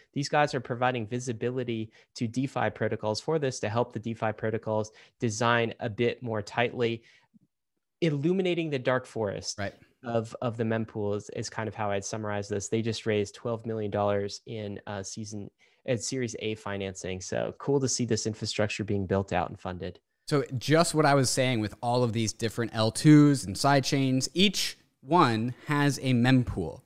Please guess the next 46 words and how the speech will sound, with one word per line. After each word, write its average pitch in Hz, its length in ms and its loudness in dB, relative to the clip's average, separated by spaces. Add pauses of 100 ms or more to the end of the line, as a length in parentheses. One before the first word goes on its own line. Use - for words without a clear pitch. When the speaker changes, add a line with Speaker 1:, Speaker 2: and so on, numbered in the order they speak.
Speaker 2:
Every 165 380 4
single 131 560 2
chain 123 340 -2
has 104 220 -2
its 98 160 -8
own 131 240 4
unique 113 460 0
mempool, 101 540 -2
and 104 120 -4
Block 123 240 2
Native 110 380 -4
is 104 260 -4
mempool 104 580 -4
infrastructure. 107 680 -4 (320)
So 117 140 -2
imagine 131 460 2
a 117 60 0
world 117 300 4
where 107 100 0
there's, 110 220 0
like, 98 200 -4
a 113 60 -4
bajillion 123 600 2
L 107 160 -2
twos. 101 460 0 (260)
There's 156 180 2
going 220 180 2
to 208 80 -2
be 160 140 6
multiple 135 500 4
different 113 380 -2
ways 107 360 0
to 110 180 -2
do 127 500 4 (300)
from 120 160 -2
get 110 160 -6
to, - 80 -12
to - 180 -6
get 143 140 0
to 127 80 -2
point 151 300 -2
A 131 220 0
to 127 140 -6
point 107 280 -4
B, 92 280 -6 (100)
right? 110 240 -4